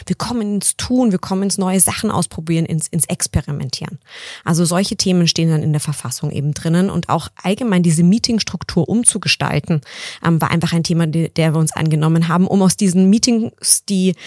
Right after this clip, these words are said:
quasi manchmal in so einer Popcorn-Haltung <laughs> quasi stattfinden, wo man sich ein bisschen zurücklehnt und dann irgendwie so nett, ähm, die anderen irgendwie erzählen lässt oder jeder berichtet so ein bisschen seiner Führungskraft, mehr in ein Miteinander, in ein Gestalten zu gehen.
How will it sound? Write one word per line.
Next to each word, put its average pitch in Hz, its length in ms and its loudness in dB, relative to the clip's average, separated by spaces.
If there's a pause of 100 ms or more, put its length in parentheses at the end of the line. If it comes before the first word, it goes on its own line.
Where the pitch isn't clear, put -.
(160)
quasi 196 220 2
manchmal 196 340 2
in 190 60 2
so 185 60 2
einer 180 100 2
Popcorn-Haltung 226 960 0 (300)
<laughs> - 300 -2
quasi 208 360 0
stattfinden, 202 520 -2
wo 190 60 2
man 185 120 0
sich - 100 -2
ein 233 40 -6
bisschen - 180 -4
zurücklehnt 254 840 -2
und 185 100 0
dann - 120 -2
irgendwie 190 200 2
so 185 100 -4
nett, 190 280 -2 (360)
ähm, 196 160 2
die - 100 0
anderen 196 340 0
irgendwie 202 200 0
erzählen 262 440 2
lässt 214 400 0
oder 175 120 0
jeder 180 200 2
berichtet 220 480 -2
so - 100 -2
ein 208 160 2
bisschen 208 280 0
seiner 185 220 0
Führungskraft, 220 680 0 (280)
mehr 175 180 0
in 190 80 0
ein 175 160 4
Miteinander, 160 500 0
in 151 100 -2
ein 151 140 0
Gestalten 156 480 0
zu - 120 -8
gehen. 139 280 -2